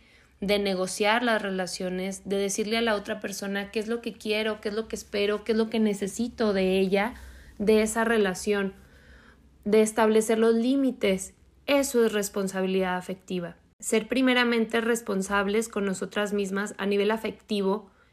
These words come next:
en todas las cuestiones y después ser responsable afectivamente de los vínculos que yo creo con otras personas en la medida en que creo negociaciones y acuerdos con esas personas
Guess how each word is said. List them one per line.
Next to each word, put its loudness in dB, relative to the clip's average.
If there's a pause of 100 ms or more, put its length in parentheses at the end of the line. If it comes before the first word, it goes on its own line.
(140)
en -2
todas 4
las 0
cuestiones -4 (360)
y 2
después 2 (220)
ser 0
responsable 2
afectivamente 0
de 2
los 2
vínculos 0 (260)
que 0
yo 0
creo 0
con -2
otras -8
personas -2 (760)
en 6
la 6
medida 2
en 0
que -4
creo 2
negociaciones 0
y 0
acuerdos 0
con -4
esas -4
personas -2